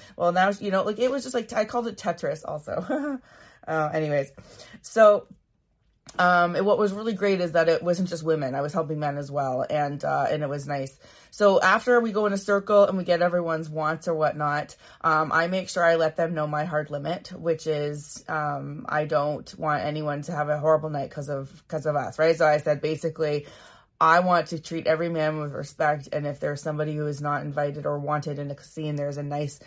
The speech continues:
and polite way of doing it. And I said, I just, you know, we, I wanna humanize the men here, right? So that, that was a part, uh, an important part for me, um, because I understand what it must be like to be just, like, invited in for the use of your D.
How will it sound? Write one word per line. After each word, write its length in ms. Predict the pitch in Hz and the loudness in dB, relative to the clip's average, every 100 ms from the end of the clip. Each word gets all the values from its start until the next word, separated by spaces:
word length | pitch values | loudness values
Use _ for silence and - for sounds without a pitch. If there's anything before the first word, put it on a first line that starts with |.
| - - - | -20 -20 -16
and 180 | - 143 | -14 -6
polite 400 | 165 151 147 - | -2 2 0 0
way 140 | 143 | -4
of 140 | 139 | -6
doing 260 | 156 170 170 | -4 -2 0
it. 180 | 175 - - - - | -2 -4 -14 -20 -8
And 160 | 147 | -4
I 60 | 147 | -4
said, 220 | 139 151 | -4 -4
I 40 | 143 | -4
just, 240 | 143 - - | -6 -12 -10
you 120 | 156 | -6
know, 200 | 143 143 - | -4 -6 -8
we, 160 | 156 | -6
I 80 | - | -2
wanna 180 | 160 170 | 2 0
humanize 520 | 160 185 170 156 151 | 0 -2 0 0 -2
the 100 | 143 | -2
men 220 | 147 131 | -4 -4
here, 200 | 139 107 | -6 -8
right? 240 | - 151 143 | -2 -2 0
So 120 | 160 | 2
that, 320 | 151 147 143 | 6 4 2
that 240 | 147 156 165 | 2 2 2
was 180 | 180 | 2
a 140 | 170 156 | 4 2
part, 260 | - 147 | 2 0
uh, 140 | 151 165 | 2 4
an 100 | 156 | 2
important 400 | 185 196 180 196 | 2 0 0 0
part 180 | 165 - | -2 -2
for 120 | 269 | -6
me, 340 | 214 127 185 - - - | -8 -8 -12 -14 -20 -10
um, 520 | - 156 151 147 147 143 | -2 0 2 0 -2 -6
because 440 | 160 - 170 160 | -8 -2 0 2
I 180 | 160 170 | 2 2
understand 500 | 180 190 190 185 180 | 0 -2 -2 0 2
what 100 | 175 | 0
it 80 | 151 | 0
must 220 | 156 151 | -2 -4
be 100 | 156 | 0
like 200 | 151 143 | 0 0
to 80 | 151 | -6
be 120 | 147 | -10
just, 180 | 143 143 | -10 -6
like, 140 | 147 | -4
invited 460 | 156 143 143 143 139 | -4 -2 -2 -2 -6
in 160 | 143 | -8
for 340 | 147 147 139 147 | -8 -6 -4 -4
the 80 | 147 | -8
use 320 | 139 139 143 | -8 -8 -6
of 120 | 151 | -6
your 160 | 139 139 | -6 -8
D. 400 | 147 143 135 | -8 -8 -8